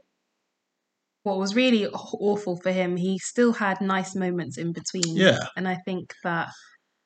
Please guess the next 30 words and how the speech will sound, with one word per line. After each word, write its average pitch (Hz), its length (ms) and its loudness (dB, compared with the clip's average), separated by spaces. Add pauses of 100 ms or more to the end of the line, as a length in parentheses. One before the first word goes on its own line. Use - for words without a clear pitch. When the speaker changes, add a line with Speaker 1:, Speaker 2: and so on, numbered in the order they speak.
(420)
Speaker 1:
that 196 260 2
probably 175 680 0 (340)
is 175 240 -2
the 180 80 -6
thing 185 260 -2
that 147 380 -4
Anne 170 420 0 (280)
and 175 200 0
the 170 40 0
carers 175 460 0
who 160 140 -4
were 165 80 -4
looking 170 240 -4
after 170 280 -4
him 160 100 -2
will 160 80 -4
hold 165 260 -2
on 170 180 -4 (140)
to, 143 120 -10
like, 135 200 -10 (140)
you 151 100 -8
know, 147 220 -10 (160)
Speaker 2:
Mm. 101 260 6 (120)
Speaker 1:
and 156 360 -2 (220)
trying 175 400 -2
to 170 180 -4
give 160 240 -4 (160)
them 156 460 -6 (580)
ways 170 320 -2
of, 160 220 -6